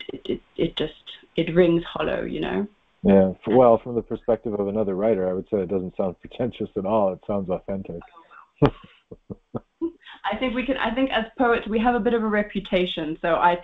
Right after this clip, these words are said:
Speaker 1: try to, as much as possible, dismantle <laughs> that.
Speaker 2: Sure.
Speaker 1: That we're not the abstract philosophical beings all the time.
Speaker 2: Right. Uh, or at least that we can come down to, we can come down from our flighty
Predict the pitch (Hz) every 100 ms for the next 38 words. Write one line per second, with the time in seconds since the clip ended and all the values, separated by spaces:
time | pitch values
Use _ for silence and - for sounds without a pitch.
0 | - 202 190 202 208 185 190 190 196 185
1 | 185 180 185 180 175 175 165 170 175 180
2 | - - - - _ _ _ - 403 330
3 | 233 202 - 180 180 _ _ - _ 185
4 | 190 190 190 - 190 165 165 _ _ 185
5 | 170 180 175 175 165 160 156 156 160 160
6 | 156 156 170 _ _ _ _ _ 117 123
7 | 113 101 _ _ - 120 120 113 110 110
8 | 107 131 123 135 - 123 110 127 123 120
9 | 117 107 107 107 104 107 110 113 107 110
10 | 101 104 104 101 104 92 - 110 107 98